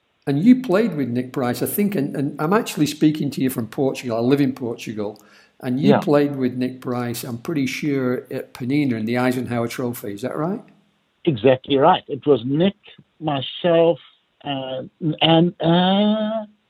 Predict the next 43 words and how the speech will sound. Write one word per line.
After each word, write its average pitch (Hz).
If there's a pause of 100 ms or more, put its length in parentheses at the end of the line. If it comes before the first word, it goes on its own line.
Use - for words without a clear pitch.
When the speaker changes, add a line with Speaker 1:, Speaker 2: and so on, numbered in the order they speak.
(500)
Speaker 2:
no, 175 (140)
hang 214
on 220
a 139 (100)
sec. 104 (480)
I -
think 214
I 185 (100)
might 170
be 160
wrong. 135
I 107 (100)
played 208
with 202
him 180
in 151
an 147
Eisenhower 120
somewhere, 107
but 120 (440)
I 139 (120)
think 240
it, 202 (420)
did 180
he 208
play 254
in 269
that 185
Eisenhower? 135
I 139
think 226
it 240
was 160
myself, 220 (760)
Teddy 196
Webber, 175
and 147
George 160
Harvey, 139
actually. 110 (960)
Speaker 1:
Well, 139 (160)
that's 185
right. 185